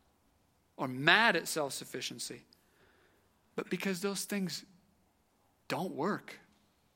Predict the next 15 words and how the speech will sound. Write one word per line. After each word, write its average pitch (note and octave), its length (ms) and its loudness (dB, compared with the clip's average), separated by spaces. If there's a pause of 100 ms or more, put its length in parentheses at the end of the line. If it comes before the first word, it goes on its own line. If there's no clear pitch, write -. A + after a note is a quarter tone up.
(1120)
Self-sufficiency A3+ 1040 6
causes A3 500 2
us A3 180 -2
to D#3+ 120 -4
try A3+ 420 4
things C3+ 500 -8
that D3 120 -4
are C#3 100 -4
not C#3 320 0
going A3 200 0
to G#3 60 -2
be G3+ 100 0
good F3 240 -2
for C3 220 -4
us, - 360 -8